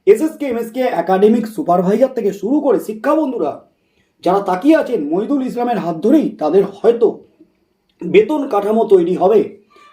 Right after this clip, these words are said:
যেমনটা চুক্তিভিত্তিক কর্মচারীদের জন্য মুখ্যমন্ত্রী মমতা ব্যানার্জি বেতন কাঠামো তৈরি করে দিয়েছেন, সেই মইদুল ইসলামই কিন্তু এবার সরকারের কোপে, শিক্ষামন্ত্রীর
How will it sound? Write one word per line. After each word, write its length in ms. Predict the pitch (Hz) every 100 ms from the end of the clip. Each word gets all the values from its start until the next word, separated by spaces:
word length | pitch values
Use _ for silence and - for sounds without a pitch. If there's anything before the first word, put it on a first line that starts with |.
| -
যেমনটা 400 | 165 196 277 269
চুক্তিভিত্তিক 920 | - 233 220 - 285 277 - 262 - - _ _ _ _
কর্মচারীদের 680 | 156 202 294 311 254 226 233
জন্য 240 | 185 185 214
মুখ্যমন্ত্রী 560 | 220 214 185 185 175
মমতা 360 | 170 156 156 165
ব্যানার্জি 460 | 143 156 170 240
বেতন 520 | 131 - 156 170 262 262
কাঠামো 500 | 196 180 180 180 - _ _ -
তৈরি 280 | 233 285
করে 220 | 202 175 139
দিয়েছেন, 500 | 143 135 143 120 - _ _ _ _ _ _ _
সেই 320 | - 262 330
মইদুল 420 | 262 220 220 269
ইসলামই 540 | 196 185 165 208 240 220
কিন্তু 300 | 190 156 170
এবার 280 | 139 175 226
সরকারের 680 | - - 143 - 139 165 202
কোপে, 460 | - 143 147 131 -
শিক্ষামন্ত্রীর 880 | 247 - - 269 214 180 156 165